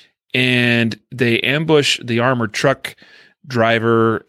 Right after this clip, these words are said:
and, or assistant or whatever, the guard. They, they, they ambush him as the doors open to the armored truck. They're able to make away with a bunch of cash. They drive a few blocks away in the stolen vehicle with the stolen plates,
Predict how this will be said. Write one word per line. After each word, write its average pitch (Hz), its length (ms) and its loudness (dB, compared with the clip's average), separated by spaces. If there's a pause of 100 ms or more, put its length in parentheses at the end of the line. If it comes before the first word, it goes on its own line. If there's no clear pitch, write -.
and, 104 320 -2
or 110 460 -2
assistant 113 420 -4
or 101 80 -4
whatever, 117 400 0 (800)
the 143 80 2
guard. 117 420 2
They, 120 280 2
they, 123 240 0
they 123 240 0
ambush 165 360 0
him 165 220 0
as 117 160 -4
the 98 80 -4
doors 131 340 2
open 127 300 0
to 120 80 -2
the 107 100 0
armored 107 240 -2
truck. 139 380 -2 (260)
They're 117 140 -2
able 117 160 2
to 113 80 -2
make 117 260 -2
away 117 360 2
with 113 160 0
a 110 40 -4
bunch 113 260 -2
of - 200 -14
cash. 139 520 -4 (420)
They 104 280 2
drive 127 300 0
a 127 40 -6
few 127 160 -2
blocks 127 300 0
away 117 240 2
in 113 100 0
the 104 80 -6
stolen 123 480 -4
vehicle 110 380 -2
with 104 140 -6
the 101 80 -6
stolen 107 360 -2
plates, 104 400 -2